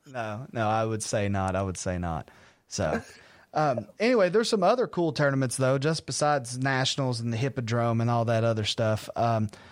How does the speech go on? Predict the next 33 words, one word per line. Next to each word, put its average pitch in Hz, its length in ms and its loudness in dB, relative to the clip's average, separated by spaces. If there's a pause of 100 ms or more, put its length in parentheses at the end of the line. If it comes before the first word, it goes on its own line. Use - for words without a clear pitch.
(180)
so 139 260 2
there's 160 260 0
also, 170 520 4
uh, 123 240 2
Seco, 226 640 0 (220)
which 143 420 -2
is 131 180 -2
one 160 160 0
of 156 60 2
my 143 160 2
favorite 135 460 -2
tournaments. 117 560 -2
Uh, 107 440 0
that 139 200 2
is 135 320 -2 (340)
the, 135 240 2
the, 123 320 -2 (1300)
I, 165 200 -2 (220)
I 143 60 -2
don't 190 140 2
wanna 175 160 0
say 165 320 2
that 143 160 -2 (220)
we 143 120 -2
just 143 200 -2
went 139 200 -2
for 104 140 -6
fun 131 400 0
on 139 180 2
that 143 200 0
tournament, 147 420 0
but 120 180 -2
basically 135 640 -2